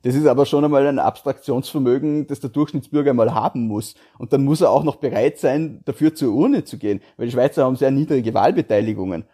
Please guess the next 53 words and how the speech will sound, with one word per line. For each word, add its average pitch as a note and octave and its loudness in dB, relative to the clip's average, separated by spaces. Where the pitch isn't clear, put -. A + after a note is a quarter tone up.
Aber A#2+ 0
da B2 2
sind D#3 0
ja C#3 4
trotzdem C#3 -4
viele E3 -4
Leute - 2
aufgestanden, D3 0
zur D#2+ -8
Urne F3+ 2
gegangen A#2 0
und D3+ -4
haben C3 -4
gesagt, - -2
„Wir C#3+ -4
zahlen B2 0
der D3 4
Europäischen B2 0
Union B2+ -2
eine B2 0
Milliarde B2+ 0
für B2+ -10
die C3 2
Osterweiterung.“ F#2 -2
Das A2 -12
möchte B2 2
ich C3+ 4
mir C#3+ 2
in C3+ 2
Österreich D3+ 2
anschauen, G#2 0
wie G#2 -2
das G2+ -8
passiert. G#2 -10
Also, A#2+ 2
da C3+ -2
kannst - 0
du D3+ -2
dann C#3 4
informieren, D3+ 2
so D3+ -2
viel E3 -2
du C#3+ 2
willst. C#3+ -4
Ich D3 -4
würd D#3+ 2
nicht D3+ 0
drauf D3 2
wetten, A2 -2
dass G2+ -6
das F#2+ -10
durchgehen - -8
würde. C#2 -6